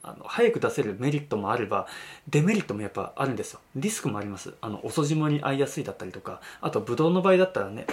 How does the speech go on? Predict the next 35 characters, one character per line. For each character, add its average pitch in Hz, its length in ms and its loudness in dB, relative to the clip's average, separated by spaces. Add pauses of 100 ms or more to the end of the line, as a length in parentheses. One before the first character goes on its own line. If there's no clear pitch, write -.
(120)
あ - 100 -6
の、 104 200 -8
あ - 60 -2
っ - 60 -12
た 170 100 2
か - 100 4
い - 40 0
地 - 100 -12
域 - 120 -10
な 104 80 -4
ん 98 60 -6
で、 98 180 -6
色 151 200 2
が 123 100 2
入 113 200 -4
り 113 60 -2
に 110 140 -4
く 120 100 0
い 110 60 -2
だ - 80 -10
っ - 20 -16
た - 140 -14
り 95 40 -14
と - 120 -14
か、 - 160 -16 (480)
ま 180 80 2
あ、 - 20 6
い 156 160 4
ろ 185 140 10
い - 20 10
ろ 185 200 8
そ 202 160 4
う - 20 6
い 202 100 6
う 190 200 4